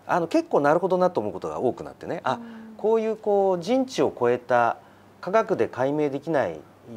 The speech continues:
Speaker 1: ような状況があって、しかも不安感が募ってる時に、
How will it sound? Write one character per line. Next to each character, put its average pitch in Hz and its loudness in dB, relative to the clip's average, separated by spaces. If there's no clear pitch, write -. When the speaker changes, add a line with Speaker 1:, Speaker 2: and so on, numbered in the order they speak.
Speaker 1:
よ 127 -2
う - 0
な 95 -6
状 120 -2
況 123 0
が 123 2
あ 123 4
っ - -2
て、 - -6
し - -10
か 196 2
も 165 2
不 143 2
安 180 2
感 143 -4
が 87 -6
募 135 -4
っ - -12
て 143 -6
る 92 -6
時 104 -12
に、 151 0